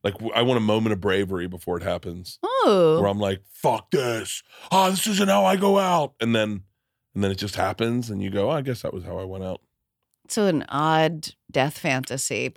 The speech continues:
Speaker 2: Most people wanna do it in their sleep.
Speaker 1: No, no, no, no, no, no. I wanna see it coming. I wanna see it coming. I don't wanna just suck, go out like a sucker. Like,
Speaker 2: Then you
Speaker 1: just
Speaker 2: shouldn't be afraid of flying.
Speaker 1: No.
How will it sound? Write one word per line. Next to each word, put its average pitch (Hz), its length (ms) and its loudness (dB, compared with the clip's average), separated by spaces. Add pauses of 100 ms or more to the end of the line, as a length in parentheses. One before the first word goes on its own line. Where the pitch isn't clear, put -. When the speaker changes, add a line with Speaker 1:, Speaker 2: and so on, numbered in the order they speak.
Speaker 2:
Most 226 220 0
people 240 200 0
wanna 190 220 2
do 170 200 -2
it 170 80 2
in 156 120 2
their 139 100 -2
sleep. 123 460 -6 (260)
Speaker 1:
No, 107 420 4
no, 92 120 -2
no, 92 120 -2
no, 87 140 -4
no, 80 140 -4
no. 73 240 -6
I 78 60 -2
wanna 98 140 0
see - 140 -6
it - 120 -8
coming. 76 360 -8 (360)
I - 880 -14
wanna 92 100 -2
see - 180 -2
it - 60 -4
coming. 104 200 0
I 123 40 0
don't 117 140 -2
wanna 104 120 -2
just 98 260 -4
suck, 101 180 -2
go 104 100 -2
out 104 80 2
like 104 140 -2
a 87 80 -6
sucker. 98 420 -4 (500)
Like, 101 100 2
Speaker 2:
Then 370 120 6
you 427 80 4
Speaker 1:
just 440 160 2
Speaker 2:
shouldn't 403 300 0
be 339 140 4
afraid 339 420 2
of 269 260 2 (160)
flying. 190 760 2 (380)
Speaker 1:
No. 123 600 4